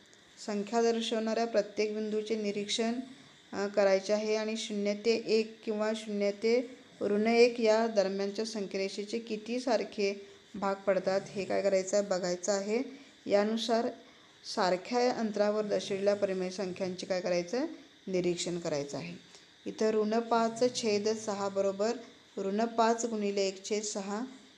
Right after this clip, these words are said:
शून्याच्या डावीकडील व उजवीकडील प्रत्येक एकाचे सहा साम-, समान भाग आपण करू शकतो. इथं, इथं शून्यापासून डावीकडचा पाचवा बिंदू जो आहे तर तो काय आहे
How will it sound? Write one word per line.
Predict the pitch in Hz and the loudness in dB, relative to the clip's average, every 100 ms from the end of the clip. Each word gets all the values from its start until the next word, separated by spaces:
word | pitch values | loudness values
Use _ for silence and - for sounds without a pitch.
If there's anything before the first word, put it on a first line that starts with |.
| - - | -14 -6
शून्याच्या | 208 202 202 233 | 0 2 4 4
डावीकडील | 220 196 190 214 226 233 | 4 4 4 0 2 4
व | 240 247 | 6 4
उजवीकडील | 233 202 208 214 214 | 4 0 -2 -2 0
प्रत्येक | 202 190 - 214 | -2 0 -2 0
एकाचे | 208 208 208 208 208 214 233 | -2 0 0 0 -2 -4 -4
सहा | 220 190 196 | -4 -6 -6
साम-, | 208 185 190 220 - - - - - | -4 -4 -4 -6 -10 -18 -20 -4 0
समान | 202 196 226 | 2 4 2
भाग | 233 226 | 0 0
आपण | 214 202 220 240 | 0 -2 -4 -2
करू | 214 196 | -2 0
शकतो. | 202 196 - 190 | -2 -4 -4 -4
इथं, | 185 208 240 277 - - - - - - | -4 -4 -4 -4 -10 -20 -20 -20 -16 -8
इथं | 202 220 226 254 269 - | -2 2 2 2 -2 -8
शून्यापासून | - 214 208 214 226 226 233 | -6 -2 0 0 0 -4 -2
डावीकडचा | 214 196 202 220 214 233 233 | 0 0 0 -2 -2 -2 -2
पाचवा | 233 196 190 208 | 0 -2 0 -2
बिंदू | 226 233 226 214 | 0 -2 -2 0
जो | 202 | 0
आहे | 190 196 196 | 0 -2 -4
तर | 185 190 | -4 -4
तो | |
काय | 185 185 185 | -2 0 2
आहे | 185 202 262 311 - | 0 0 0 -2 -8